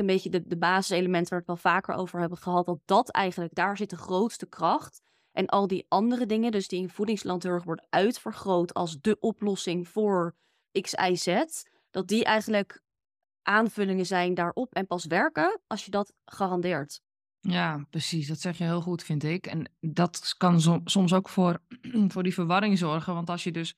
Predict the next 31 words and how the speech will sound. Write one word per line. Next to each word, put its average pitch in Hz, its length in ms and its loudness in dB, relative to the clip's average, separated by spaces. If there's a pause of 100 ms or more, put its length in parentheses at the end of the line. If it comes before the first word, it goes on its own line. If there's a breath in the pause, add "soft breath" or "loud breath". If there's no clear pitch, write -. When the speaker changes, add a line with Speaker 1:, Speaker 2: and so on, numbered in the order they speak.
(560)
Speaker 2:
nou 127 160 -6
ja, 73 260 -6 (100)
eh, 151 600 -4
iets - 280 0
volgt, 180 540 0
m, - 180 -10 (120)
weet 165 300 -6
je, 170 80 0
er 160 60 2
zijn 160 180 2
verschillende 170 440 -2
platforms 170 540 -4
die 165 140 -2
heel 170 160 0
veel 170 160 -4
delen 156 340 0
over, 156 360 -4
ehm, 151 400 -6 (200)
over 151 560 0
wat 151 180 2
je - 100 -6
allemaal 147 240 0
kan 156 180 4
doen 160 120 4
voor 160 120 -2
je 151 80 0
gezondheid. 160 680 -2 (1200 soft breath)
Op - 40 -20
een 175 60 -2
gegeven 180 180 4
moment 185 100 4